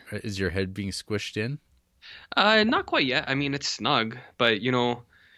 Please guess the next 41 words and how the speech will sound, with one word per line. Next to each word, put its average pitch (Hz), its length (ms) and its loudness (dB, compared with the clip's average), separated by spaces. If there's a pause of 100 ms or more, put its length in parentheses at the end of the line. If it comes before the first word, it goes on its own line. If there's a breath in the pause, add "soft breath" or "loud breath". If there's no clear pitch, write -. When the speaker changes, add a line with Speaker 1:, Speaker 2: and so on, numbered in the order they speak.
(160 soft breath)
Speaker 2:
you 123 60 -2
know 127 60 2
what 131 100 0
they 120 120 2
say, 123 260 4
like, 104 280 -2
what 113 220 -6
Temple 113 300 -4
Grandin 104 440 2
says, 107 300 -4
sometimes 113 460 -2
people 107 320 -8
like 110 240 2
being, 104 200 0
like, 78 140 -8
squished. - 560 -2 (220)
Speaker 1:
Like 90 100 -6
a 87 60 -6
Speaker 2:
Like, 110 100 -4
Speaker 1:
cow. 95 60 0
Speaker 2:
it 92 80 -2
makes, 107 220 0 (600)
yeah, 180 220 4
like 107 220 -2
a - 40 -4
cow. 101 340 2
Makes 120 240 -2
you 127 60 -2
feel 123 160 -4
comfortable. 113 540 -6 (120)
Speaker 1:
Yeah. - 220 -8 (800 loud breath)
Speaker 2:
That, 113 260 2
there's 127 160 2
a 127 80 2
Temple 131 320 0
Grandin 107 400 0
movie 107 280 0
on 101 140 0
H 101 220 -2
B 98 80 -2
O. 110 180 4